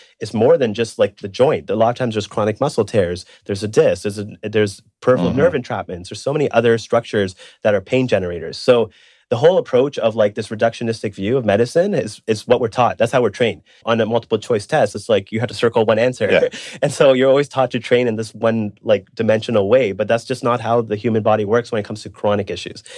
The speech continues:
Speaker 1: When it comes to acute care, like you were saying, you have a fracture, you need that fracture fixed. That's different. But when it comes to these chronic issues, they're so much more complicated. And there's what I call multi, it's like multimodal health. You know, you have to
Speaker 2: Mm-hmm.
Speaker 1: look at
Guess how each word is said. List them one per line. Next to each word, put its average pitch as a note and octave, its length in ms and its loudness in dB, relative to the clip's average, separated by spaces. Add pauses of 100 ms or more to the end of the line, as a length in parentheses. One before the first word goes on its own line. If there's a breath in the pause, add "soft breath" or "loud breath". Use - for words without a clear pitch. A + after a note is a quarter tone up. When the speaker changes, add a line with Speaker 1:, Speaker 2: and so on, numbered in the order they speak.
(200 loud breath)
Speaker 1:
When B2 80 6
it B2+ 40 4
comes F#3+ 140 2
to E3+ 80 2
acute C3 240 -4
care, C#3 180 2
like G2 140 2
you A2 60 -2
were G#2 40 0
saying, B2+ 180 -2
you F2+ 60 -8
have G#2 100 0
a F#2+ 40 -12
fracture, B2+ 360 -2
you G2 60 -2
need A2 140 -4
that G#2 120 0
fracture - 280 -2
fixed. B2+ 280 2
That's A2+ 160 -2
different. B2+ 340 -2 (360 loud breath)
But G#2 100 0
when A#2 120 2
it B2 60 -6
comes C3 180 -4
to B2+ 60 -2
these G#2 160 -4
chronic A2 340 -2
issues, D3 380 -2
they're A2+ 80 -6
so A2 180 0
much A2+ 160 0
more G2+ 120 0
complicated. F#2+ 640 -2
And F#2 180 -2 (300 loud breath)
there's G#2 340 0 (120)
what A2+ 100 4
I A2 60 2
call G#2+ 160 0
multi, G#2 300 -4
it's - 100 -12
like A#2 100 0
multimodal G#2+ 520 0
health. - 300 -12
You G#2 80 -2
know, G#2 120 4
you A#2+ 100 2
have F#2+ 80 -2
to G2 80 -2
Speaker 2:
Mm-hmm. F#2 60 2
Speaker 1:
look - 100 -2
at A2+ 160 2